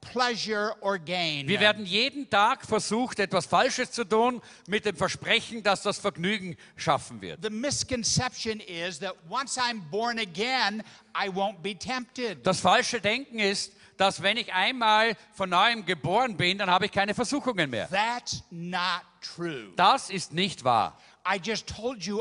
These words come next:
Speaker 1: all of those who knew the Lord.
Speaker 2: Ich habe euch gerade von den, all denen erzählt, die den Herrn gekannt
Speaker 1: And yet
Speaker 2: haben.
Speaker 1: they were tempted.
Speaker 2: Und sie waren trotzdem versucht.
Speaker 1: And if you're taking notes, write down First Corinthians ten thirteen.
Speaker 2: Und wenn du dir gerade Notizen machst,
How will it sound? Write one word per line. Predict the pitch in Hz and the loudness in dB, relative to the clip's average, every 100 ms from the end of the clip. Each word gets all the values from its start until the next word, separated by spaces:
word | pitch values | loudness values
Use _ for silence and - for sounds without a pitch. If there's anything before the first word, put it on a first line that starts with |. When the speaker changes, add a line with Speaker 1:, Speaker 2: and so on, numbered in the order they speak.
| 180 | 0
Speaker 1:
all | 202 247 | 0 0
of | 254 190 | -4 -6
those | 226 220 185 | -6 -6 -8
who | 226 | -8
knew | 214 233 | -6 -4
the | 202 | -2
Lord. | 220 220 262 262 214 208 220 | -2 0 0 0 -2 -6 -4
Speaker 2:
Ich | 170 165 | -2 4
habe | 185 214 220 | 4 4 4
euch | 202 - | 2 2
gerade | 165 175 220 240 220 | 2 4 4 4 2
von | 202 - | 0 0
den, | 202 220 | 0 2
all | 180 214 240 | 4 4 4
denen | 220 226 | -2 0
erzählt, | 208 - 185 196 220 | 0 2 0 0 0
die | 190 | -2
den | 175 | 0
Herrn | 156 185 208 | 4 4 2
gekannt | 156 139 127 190 | -2 0 2 4
Speaker 1:
And | 127 | 4
yet | 160 | 4
Speaker 2:
haben. | 180 | 2
Speaker 1:
they | 180 175 | -4 -4
were | 165 | -6
tempted. | - 151 135 - | -6 -8 -8 -2
Speaker 2:
Und | 202 165 | -2 0
sie | 202 | 4
waren | 208 220 226 | 6 4 2
trotzdem | 202 233 - 233 190 | 2 2 2 0 0
versucht. | 220 247 151 - - - - | -2 -2 -4 -6 -20 -20 -10
Speaker 1:
And | 185 | -4
if | 214 214 | -4 -2
you're | 196 | -2
taking | - 240 - 247 220 | 0 -2 -2 -8 -4
notes, | 214 202 185 180 | 0 0 -2 -4
write | 180 226 214 | 0 0 -2
down | 190 190 185 143 - | -2 -2 -2 -8 -6
First | 254 262 - - | -6 -6 -12 -12
Corinthians | 233 220 220 208 - 185 170 156 - _ _ - | -10 -6 -8 -8 -8 -6 -6 -10 -14 _ _ 0
ten | - 214 220 220 214 - _ - | 0 2 -2 -2 -8 -12 _ -4
thirteen. | 196 196 - - 180 143 117 | -2 -2 -8 -8 -6 -6 -2
Speaker 2:
Und | 120 185 | 2 4
wenn | 208 | 4
du | 196 240 | 4 2
dir | 226 | 2
gerade | 196 196 196 | 6 4 4
Notizen | 185 151 269 - 196 165 | 2 0 -2 -2 -2 4
machst, | 156 196 - | 4 4 -4